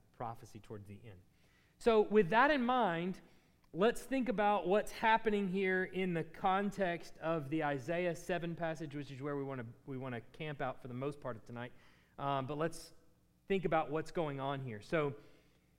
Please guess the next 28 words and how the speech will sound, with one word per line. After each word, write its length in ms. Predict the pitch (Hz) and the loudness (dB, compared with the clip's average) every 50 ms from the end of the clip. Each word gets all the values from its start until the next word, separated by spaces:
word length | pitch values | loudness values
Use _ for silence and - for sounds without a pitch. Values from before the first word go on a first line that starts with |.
| _ _ _ _ | _ _ _ _
we 160 | - 196 240 220 | -2 0 2 2
have 380 | 208 277 285 285 285 277 226 - - | 2 2 2 2 2 2 0 0 -2
a 80 | 190 | -2
bit 320 | 180 139 123 - 220 247 254 | -2 -2 0 2 4 4 4
of 120 | 254 196 | 4 2
a 40 | 214 | 2
nightmare 720 | 196 190 190 190 196 190 196 196 - 170 180 175 170 170 | 2 2 2 2 2 2 2 0 0 -2 -2 0 0 0
when 140 | 160 165 156 | 0 0 -2
it 60 | 151 | -4
comes 220 | 135 - 180 160 - | -4 -4 -4 -4 -4
to 60 | - | -4
the 80 | 156 160 | -4 -4
biblical 480 | 131 113 165 165 160 165 160 165 165 - | -2 -2 0 0 0 0 -2 -2 -4 -2
text 300 | - 160 123 - - 139 | -2 -2 -2 -4 -6 -8
of, 60 | 123 | -6
like, 160 | 135 120 - | -6 -8 -8
how 440 | - - - 185 180 202 226 240 247 | -8 -4 -2 2 4 6 6 6 4
do 220 | 202 170 208 202 | 2 2 0 0
we 220 | 190 190 185 - - | 0 -2 -2 -4 0
actually 720 | 165 170 170 160 - - - - 175 160 160 160 156 151 156 | 2 2 2 2 0 -4 -8 -6 -4 -2 -2 -2 -2 -2 -4
make 360 | 147 147 147 147 143 143 - | -4 -2 -2 -2 -4 -6 -8
sense 440 | - - - 165 151 151 147 - - | -12 -10 -6 -6 -4 -4 -6 -6 -8
of 180 | 139 117 107 | -8 -8 -6
the 100 | 117 131 | -6 -6
years 600 | 123 120 120 127 139 143 147 147 151 151 143 120 104 | -6 -6 -6 -4 -2 -2 0 0 0 -2 -4 -4 -6
that 180 | 135 127 - | -8 -10 -8
kings 340 | - 147 135 131 127 117 104 | -10 -8 -6 -6 -6 -6 -6
reign? 240 | 107 113 113 104 95 | -6 -6 -6 -8 -8